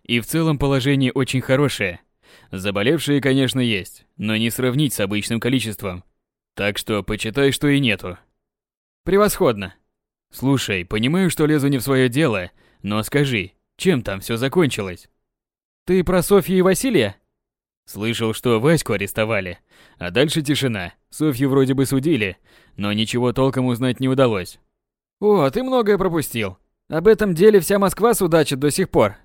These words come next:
Да и, по всей видимости, не только Москва. Вряд ли послы не сообщили в свои столицы». «Патрик, не томи». «Петр Алексеевич дважды нас удивил.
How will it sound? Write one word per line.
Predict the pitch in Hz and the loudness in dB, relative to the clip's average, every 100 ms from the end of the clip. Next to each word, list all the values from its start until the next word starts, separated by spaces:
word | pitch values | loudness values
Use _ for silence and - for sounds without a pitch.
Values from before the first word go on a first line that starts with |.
| _ | _
Да | 180 196 226 | -8 -2 0
и, | 208 | 2
по | 196 | 0
всей | 143 185 | 4 2
видимости, | 160 180 165 - | 4 2 0 0
не | 156 147 | -2 0
только | 190 180 | 0 0
Москва. | 147 131 127 110 98 _ _ _ _ - | 0 -2 0 0 -2 _ _ _ _ -6
Вряд | 160 247 175 | 2 4 4
ли | 156 | 0
послы | 156 151 208 | 0 0 0
не | 180 131 | 0 0
сообщили | 143 139 - 175 156 143 | -2 -2 0 0 2 0
в | |
свои | - 160 165 | -2 -2 0
столицы». | 147 208 196 123 107 98 - _ _ _ _ _ _ | 0 0 0 0 -4 -12 -16 _ _ _ _ _ _
«Патрик, | 110 120 113 92 - | -2 -2 -2 -6 -4
не | 110 117 | -4 0
томи». | 143 131 92 - _ _ _ _ _ _ _ - | 2 2 -2 -6 _ _ _ _ _ _ _ 0
«Петр | 196 185 | 2 2
Алексеевич | 185 175 226 202 131 127 | 2 2 2 2 2 0
дважды | 190 180 185 | 0 2 0
нас | 180 185 | 0 0
удивил. | 190 196 107 | -2 -2 -2